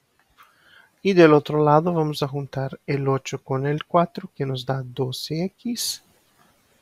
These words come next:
Y de ahí vamos a juntar ocho menos ocho, que nos da cero. Entonces decimos que se cancela. No necesito escribir el cero, pues que tenemos otro número que es doce X.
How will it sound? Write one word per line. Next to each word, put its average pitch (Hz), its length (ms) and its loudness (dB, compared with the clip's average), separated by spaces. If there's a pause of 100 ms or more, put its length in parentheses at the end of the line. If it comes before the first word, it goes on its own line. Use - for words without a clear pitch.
(260)
Y 226 120 0
de 220 80 12
ahí 202 120 12
vamos 190 280 6
a - 40 -4
juntar 180 400 4
ocho 160 340 0
menos 165 300 -2
ocho, 151 300 -4
que 156 100 -8
nos 143 160 -4
da 143 140 4
cero. 170 460 2
Entonces 147 360 -8
decimos 143 420 -6
que - 160 -2
se - 240 -6
cancela. 135 840 2 (840)
No 143 220 2
necesito 160 480 -2
escribir 143 360 -2
el 175 60 -4
cero, 170 440 4
pues 143 180 -4
que - 120 -10
tenemos 139 500 -2
otro - 260 -8
número 147 320 -2
que - 120 -2
es 131 80 -4
doce 135 380 -4
X. - 560 -12